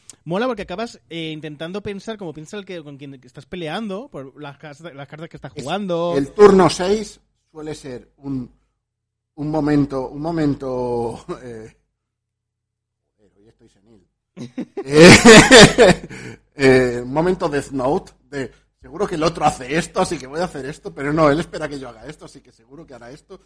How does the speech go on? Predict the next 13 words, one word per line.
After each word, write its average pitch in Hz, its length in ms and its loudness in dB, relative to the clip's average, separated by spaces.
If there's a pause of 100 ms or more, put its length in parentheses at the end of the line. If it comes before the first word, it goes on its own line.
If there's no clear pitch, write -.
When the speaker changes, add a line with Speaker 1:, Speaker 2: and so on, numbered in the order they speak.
(160)
Speaker 2:
entonces 139 360 -10
tengo 156 200 -12
que 147 60 -8
hacer 135 180 -10
esto 117 240 -18
otro. 101 240 -20 (540)
Esos 180 300 -10
duelos 165 280 -4
absurdos 131 600 -6
mentales 120 500 -16
de 117 100 -20
Death 110 200 -20
Note 160 340 -16